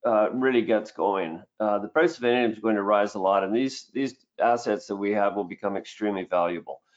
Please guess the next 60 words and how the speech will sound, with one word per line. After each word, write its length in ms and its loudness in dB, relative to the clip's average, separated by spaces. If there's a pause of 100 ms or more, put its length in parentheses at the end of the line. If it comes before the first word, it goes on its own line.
(220)
There 200 4
are 300 0
very, 300 2
very 200 2
few 200 -4
companies 480 -4
in 80 -10
the 80 -8
vanadium 480 -6
space 400 -8
on 120 -4
the 80 -6
resource 480 -8
side, 300 -10
on 80 -10
the 60 -8
mining 340 -2
side. 300 -12 (500)
And 180 2
if, 320 -2
uh, 220 4
if 300 -2
the 100 -4
vanadium 460 0
market 340 0
really 220 -4
picks 340 -8
up, 300 0 (120)
and, 220 0
and 160 0
so 160 -2
it's 180 -2
somewhat 300 2
of 60 -2
a 80 -4
speculation 600 -2
on 120 2
that 240 0
front, 220 0 (580)
uh, 240 4 (100)
but 380 0 (300)
to 120 -6
the 100 -2
extent 340 -2
that 100 -4
they 140 0
do, 240 2
and, 200 0
and, 180 0
and 160 0
any 380 2
investor 500 0
in 160 -2
Strategic 460 -2
is 80 -16
going 160 0
to 100 2
wanna 300 2
have 220 -2
a, 60 -20